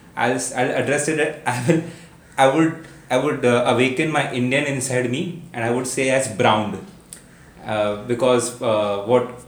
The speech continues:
I'll say, the story, the story Parth will say, what's, why browned?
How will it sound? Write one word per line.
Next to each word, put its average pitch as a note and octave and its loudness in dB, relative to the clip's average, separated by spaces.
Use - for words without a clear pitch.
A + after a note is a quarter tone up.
I'll B2 2
say, C#3 -2
the B2+ 0
story, C#3 -2
the B2+ -4
story B2+ -2
Parth A#2+ 4
will B2+ -2
say, A2 -4
what's, G#2 -12
why C3 0
browned? F#2+ -4